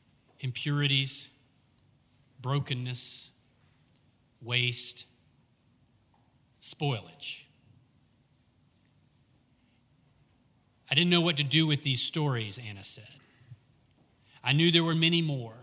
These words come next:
many more of many patients whose names I would never know. And I realized that this hospital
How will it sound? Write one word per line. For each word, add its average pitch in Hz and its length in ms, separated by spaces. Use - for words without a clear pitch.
many 170 280
more 170 460
of 143 120
many 165 260
patients 165 720
whose 139 240
names 151 580
I 139 100
would 135 180
never 123 240
know. 98 240
And 165 100
I 165 80
realized 170 680
that 143 100
this 147 160
hospital 139 840